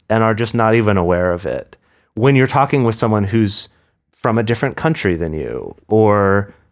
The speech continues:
is different race or a different sexual preference or sexual identity, any of these things that they'll talk about, like, "Oh yeah, this thing that I have to deal with," or like, "Oh gosh, it's definitely not like that, even though I know a lot of people assume it is."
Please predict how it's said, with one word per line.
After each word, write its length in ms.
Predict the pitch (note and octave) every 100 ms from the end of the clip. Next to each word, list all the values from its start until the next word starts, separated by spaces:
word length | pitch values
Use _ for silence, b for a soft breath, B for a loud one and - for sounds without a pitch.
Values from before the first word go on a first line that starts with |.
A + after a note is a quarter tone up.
| _
is 460 | G#2+ G#2+ G2+ G2+ - _ - -
different 340 | G#2+ B2+ A#2
race 340 | A#2+ D3+ D3 G#2+
or 60 | F#2+
a 60 |
different 360 | G#2 - G#2+ -
sexual 560 | C#3 C3 - G#2 F#2 - _
preference 460 | - A#2+ - G#2 -
or 60 | F#2
sexual 360 | G#2 - A2
identity, 680 | G2 A2 D3+ C3 G2+ F2+ D#2+ b b b b
any 200 | C#3 D3
of 100 | A#2+
these 220 | G#2+ F#2+
things 480 | - G2 F#2+ F#2 -
that 420 | G2+ A2 G2+ F2 - _ _ _ _
they'll 280 | G2+ C3+ B2+
talk 260 | D3+ E3 D3+
about, 320 | A2+ G#2+ -
like, 240 | A2 G#2 G2+
"Oh 220 | C#3+ C3+
yeah, 260 | C3 C#3 A#2
this 320 | A#2 A#2 -
thing 300 | - D#3 C#3
that 120 | G#2+
I 380 | G2+ F#2+ F#2+ F#2 b b b b
have 180 | A2 -
to 80 | G2+
deal 240 | A2 G#2+
with," 260 | G#2 G#2+ G#2+
or 100 | G2+
like, 260 | G2 F#2+ A#2
"Oh 160 | A2+
gosh, 300 | A2 A2+ A2
it's 140 | F#2+ -
definitely 380 | A2+ A#2 G2+
not 240 | G2+ A2+ A2
like 220 | G#2+ G2
that, 220 | B2 A2+
even 160 | G2+ G#2
though 80 | G2
I 80 | G2
know 140 | G2+
a 80 | G#2
lot 60 |
of 60 | G2+
people 260 | A2 G2+ F#2+
assume 320 | - E3 D3+
it 100 | G2
is." 480 | F2+ F2+ F#2 -